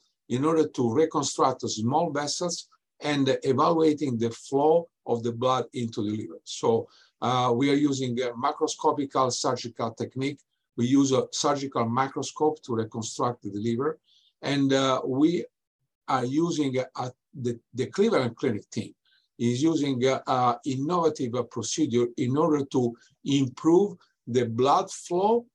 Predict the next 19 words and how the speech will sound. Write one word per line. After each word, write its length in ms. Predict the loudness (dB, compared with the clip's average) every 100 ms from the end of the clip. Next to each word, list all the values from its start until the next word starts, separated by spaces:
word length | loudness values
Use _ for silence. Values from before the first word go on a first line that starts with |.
| -6
into 340 | -4 -4 0 0
a 60 |
small 420 | 0 -2 -2 -4
portion 400 | 0 0 0 -2
of 100 | -2
liver, 440 | -2 -2 -2 -4 -6 -4
and 180 | -2
at 80 | 0
the 100 | 0
same 320 | 0 -4 -6 0
time 380 | 0 2 -2 -8
increasing 840 | -6 -4 -6 -4 0 4 2 0 -8 -14 -16 _ _ _ -2
the 200 | -2 -2 0
outflow 680 | 4 4 4 -2 0 0 0
of 180 | -2 -2
blood 400 | 2 4 4 2 -8
from 260 | -6 -4
the 80 | -4
liver, 380 | 0 0 0